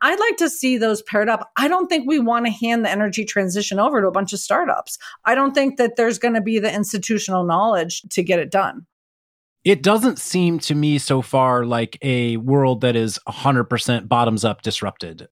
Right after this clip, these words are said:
Speaker 2: compared to what we saw a lot of happen in software tech. You know, you can lock a few people, you know, in a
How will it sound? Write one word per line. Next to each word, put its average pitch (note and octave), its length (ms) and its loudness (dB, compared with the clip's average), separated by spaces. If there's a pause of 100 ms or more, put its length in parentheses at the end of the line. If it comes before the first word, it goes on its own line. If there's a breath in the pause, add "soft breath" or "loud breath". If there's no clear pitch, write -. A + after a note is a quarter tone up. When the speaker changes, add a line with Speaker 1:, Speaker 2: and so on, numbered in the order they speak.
Speaker 2:
compared F#3 560 2
to D3+ 180 2
what C3 160 2
we C3+ 140 -2
saw B2+ 340 0
a B2+ 40 -2
lot B2+ 200 0
of D3 80 -2
happen B2 300 -2
in A#2 80 -4
software C3+ 340 -2
tech. - 300 -20 (360 soft breath)
You C#3 120 -2
know, A#2+ 80 4
you A#2 160 2
can A#2+ 240 0 (200 loud breath)
lock C#3+ 400 2
a D3+ 60 0
few D3+ 180 4
people, C3+ 540 2
you C#3+ 100 2
know, B2 160 2
in B2+ 200 2
a B2 280 0